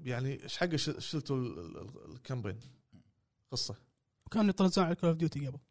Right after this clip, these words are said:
Speaker 1: زين، أوكي، ما أنت، أنت خسرت، أنت خسرت فئة من الناس. في وايد ناس يلعبون، يبي يلعبونها، بس ما يبي يلعبونها
Speaker 2: صح.
Speaker 1: أونلاين. فأنت خسرت مج-، مجموعة من هال-، الفئة هذه. هذه واحد.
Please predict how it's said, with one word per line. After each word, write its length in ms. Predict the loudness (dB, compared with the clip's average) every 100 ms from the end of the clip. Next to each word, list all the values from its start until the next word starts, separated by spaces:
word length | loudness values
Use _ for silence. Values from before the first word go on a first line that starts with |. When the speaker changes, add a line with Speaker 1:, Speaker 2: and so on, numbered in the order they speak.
| _
Speaker 1:
زين، 180 | 2 2
أوكي، 300 | 6 4 4
ما 180 | -2 -2
أنت، 140 | 0
أنت 200 | -2 -2
خسرت، 360 | -2 2 2 2
أنت 120 | -6
خسرت 240 | -2 0 0
فئة 200 | -2 -2
من 100 | -2
الناس. 320 | -2 -2 -2
في 140 | 2
وايد 240 | 8 8 8
ناس 300 | 2 2 -2
يلعبون، 540 | 0 0 0 -2 -4
يبي 320 | -2 -2 0 0
يلعبونها، 360 | 0 0 -2
بس 240 | -2 -6 -2
ما 140 | 0
يبي 80 | 2
يلعبونها 260 | 2 2
Speaker 2:
صح. 20 | 2
Speaker 1:
أونلاين. 260 | 2 -2 -6 _ _ _ _ _ _ _ _ _ _ -4
فأنت 220 | -4 -2
خسرت 360 | 0 2 2 2
مج-، 200 | -2 0
مجموعة 360 | -2 0 2
من 100 | 2
هال-، 280 | 2 2 2
الفئة 280 | -2 2 2 2
هذه. 100 | -2 -6 2
هذه 140 | 4 6
واحد. 240 | 4